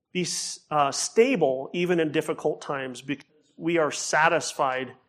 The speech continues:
with His mercies. Let's not be discouraged that the world acts like the world. It's going to do that. We can't change that. Life is full of hardship, suffering, even persecution, but all these things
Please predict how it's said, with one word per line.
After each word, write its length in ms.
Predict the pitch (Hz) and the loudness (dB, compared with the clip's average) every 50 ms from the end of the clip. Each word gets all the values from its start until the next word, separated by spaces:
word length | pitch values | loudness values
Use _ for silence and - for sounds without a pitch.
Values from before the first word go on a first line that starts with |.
| _ _ - | _ _ -6
with 180 | 151 139 - | -6 -6 -4
His 180 | - 143 131 117 | -4 -6 -6 -6
mercies. 680 | 131 131 131 127 - - 127 120 117 120 - - - _ _ _ _ _ _ _ _ _ _ _ _ _ _ _ _ _ _ _ _ _ _ _ _ _ | -6 -8 -8 -8 -10 -10 -10 -10 -10 -10 -12 -14 -18 _ _ _ _ _ _ _ _ _ _ _ _ _ _ _ _ _ _ _ _ _ _ _ _ _
Let's 100 | _ - | _ 0
not 160 | 190 226 - | 0 0 0
be 80 | 208 202 | 0 -2
discouraged 580 | 170 156 - - - 156 156 156 143 127 120 | -2 -2 -2 -2 0 2 4 4 2 2 0
that 140 | 131 147 147 | -4 -6 -4
the 80 | - 147 | -4 -6
world 480 | 120 117 135 151 156 160 156 151 - - - | -4 0 0 2 4 4 2 2 0 -2 -4
acts 300 | 147 143 143 - - - | -4 -4 -4 -4 -6 -6
like 180 | 147 135 - - | -6 -6 -6 -6
the 60 | 147 | -6
world. 360 | 131 151 165 151 123 - - - _ _ _ _ - - - _ _ _ _ _ _ _ _ _ _ _ _ _ _ _ _ - | -2 -2 0 -2 -2 -4 -8 -14 _ _ _ _ -20 -20 -20 _ _ _ _ _ _ _ _ _ _ _ _ _ _ _ _ -12
It's 120 | 147 - - | -12 -8 -4
going 280 | - 160 156 143 127 | -2 -2 -2 -2 -4
to 80 | - 143 | -6 -6
do 160 | 135 147 156 | -6 -6 -6
that. 260 | 135 117 113 107 - _ _ _ _ | -6 -8 -10 -12 -16 _ _ _ _
We 100 | - 139 | -20 -16
can't 240 | - - 151 143 - | -10 -8 -8 -8 -6
change 320 | - - 180 175 151 120 | -2 -2 -2 -2 -2 -4
that. 280 | 117 120 117 107 - _ _ _ _ _ _ _ _ _ _ _ _ _ _ - | -8 -10 -12 -12 -16 _ _ _ _ _ _ _ _ _ _ _ _ _ _ 2
Life 220 | 156 170 180 190 | 2 2 4 2
is 100 | 175 - | -2 -4
full 240 | - - 196 180 170 | -2 2 4 4 4
of 60 | - | 4
hardship, 440 | - 156 151 - - - 139 - - | 2 -2 -4 -4 -4 -6 -6 -6 -6
suffering, 640 | - - - 185 175 - 175 156 147 139 131 120 - - - - - | -4 0 0 0 0 2 0 -2 0 -2 -4 -6 -8 -14 -20 -16 -4
even 260 | - 180 185 190 170 - | 0 2 4 4 4 4
persecution, 1000 | - - 196 180 - 185 - - - 190 185 180 - - 156 139 131 120 - - - - _ - | 6 6 6 6 6 -2 -4 -2 -2 0 0 0 0 0 -2 -2 -4 -6 -10 -16 -20 -20 _ 0
but 180 | - 175 170 175 | 2 2 4 6
all 280 | - 156 170 190 208 202 | 8 10 10 10 8 6
these 260 | 208 202 196 185 - | 2 -2 -4 -4 -4
things 460 | - 156 139 139 139 135 - - - | -4 -4 -4 -4 -6 -8 -12 -14 -20